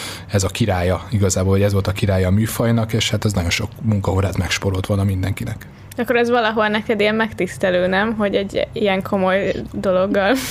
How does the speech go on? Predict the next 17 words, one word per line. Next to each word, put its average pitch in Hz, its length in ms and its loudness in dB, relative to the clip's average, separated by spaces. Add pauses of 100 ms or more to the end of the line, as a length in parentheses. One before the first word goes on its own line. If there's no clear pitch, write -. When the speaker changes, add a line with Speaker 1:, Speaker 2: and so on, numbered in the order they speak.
(320)
Speaker 2:
<laughs> - 460 -10
támadtak 214 600 0
meg, 208 220 0
nem 196 120 0
csak 208 100 -2
Speaker 1:
Szerintem 226 360 0
Speaker 2:
egy 196 100 2
poloskával. 208 400 0
Speaker 1:
teljesen 98 480 0
nevetséges. 90 640 -2
Teljesen 101 420 0
egy 107 140 2
újságíró 104 500 2
esetében, 98 540 0
aki, 98 580 0
tehát, 98 200 -2
hogy 98 240 0